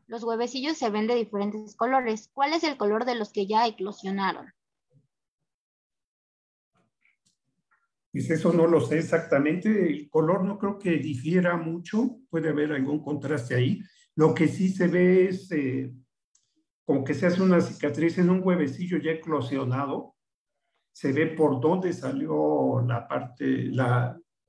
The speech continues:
Speaker 2: la parte juvenil, la ninfa. Sí, ya, ya no está completo, por decir, el cascarón. ¿Sí?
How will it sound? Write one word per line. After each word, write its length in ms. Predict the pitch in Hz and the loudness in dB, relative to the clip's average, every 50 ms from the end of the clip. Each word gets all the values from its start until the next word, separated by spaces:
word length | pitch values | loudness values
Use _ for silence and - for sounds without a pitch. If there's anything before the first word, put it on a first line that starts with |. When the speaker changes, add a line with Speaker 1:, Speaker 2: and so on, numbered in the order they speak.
| _ _ _ _ _ _ _ _ _ _ _ _ _ _ _ _ _ _ _ - - _ _ | _ _ _ _ _ _ _ _ _ _ _ _ _ _ _ _ _ _ _ -20 -20 _ _
Speaker 2:
la 140 | 135 127 127 | -2 0 2
parte 240 | 151 143 - 175 - | 2 0 0 -2 -4
juvenil, 600 | - - 175 151 131 - 151 139 143 156 165 170 | -4 -4 -4 -2 0 0 0 0 0 0 2 2
la 160 | 156 147 135 | 2 4 4
ninfa. 600 | 135 156 160 160 156 - - 180 214 277 - - - _ _ _ _ _ _ _ _ _ _ _ _ _ _ | 4 6 4 4 2 2 0 -2 -2 -2 -4 -10 -16 _ _ _ _ _ _ _ _ _ _ _ _ _ _
Sí, 260 | _ - 143 135 - 175 | _ -4 -2 0 0 0
ya, 280 | - 151 151 139 147 | 0 0 0 0 -2
ya 180 | 143 123 135 135 | -2 0 0 0
no 80 | 139 | 0
está 220 | 131 123 147 139 - | 0 0 -2 -2 -2
completo, 440 | 139 131 127 135 135 131 - 123 120 | -2 -2 0 0 0 0 -2 -4 -6
por 200 | 123 113 110 - | -6 -8 -8 -8
decir, 380 | 117 117 - - 135 131 127 | -10 -12 -10 -8 -6 -4 -4
el 140 | 123 123 120 - | -4 -6 -6 -8
cascarón. 680 | 107 90 - - - - 110 - 107 - 104 - - _ _ _ _ _ _ _ _ _ _ _ _ _ _ _ _ _ _ _ _ | -8 -10 -10 -12 -12 -10 -8 -8 -6 -8 -10 -12 -16 _ _ _ _ _ _ _ _ _ _ _ _ _ _ _ _ _ _ _ _
¿Sí? 480 | - - 127 160 262 - - - - | -12 -6 -2 -2 -2 -2 -4 -8 -16